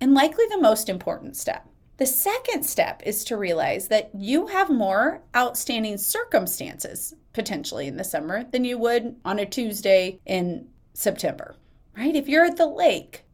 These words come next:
if you have kids home, if your grandkids are visiting, your schedule's gone crazy 'cause you're doing summer camps and all these different things,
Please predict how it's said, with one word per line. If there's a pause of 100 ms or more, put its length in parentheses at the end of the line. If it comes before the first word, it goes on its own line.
if
you
have
kids
home,
if
your
grandkids
are
visiting, (240)
your
schedule's
gone
crazy
'cause
you're
doing
summer
camps
and
all
these
different
things,